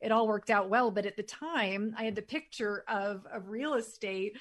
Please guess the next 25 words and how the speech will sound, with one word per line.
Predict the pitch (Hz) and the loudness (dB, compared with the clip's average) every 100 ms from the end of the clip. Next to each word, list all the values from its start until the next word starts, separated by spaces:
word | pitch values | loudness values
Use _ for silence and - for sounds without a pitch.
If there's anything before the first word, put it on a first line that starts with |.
| - - - - | -18 -20 -12 -2
um, | 196 196 | 0 2
and | 220 | 2
selling | 220 254 233 | 4 4 4
houses. | 208 247 220 208 185 | 4 2 2 -4 -2
Like, | 220 190 - | 0 0 -2
I'm | 208 240 | -2 0
gonna | 254 240 | 0 -2
sit | - 226 | -4 -6
in | |
an | 202 - | -6 -2
office, | 202 220 208 202 214 | 0 2 0 -4 -4
and | 196 | -4
people | 240 240 | -4 -6
are | 214 | -2
gonna | 208 | -2
walk | 190 208 214 - | 0 2 2 2
up | 220 208 | -2 -2
and | 208 196 | -6 -4
order | 220 220 214 | -2 0 2
houses | 214 381 381 226 214 208 | 6 6 6 4 4 2
and | - 220 | -4 2
buy | 220 | 2
houses, | 214 262 285 214 202 | 4 2 2 0 -2
just | 226 220 | -4 -4
like, | 220 202 190 | 0 0 0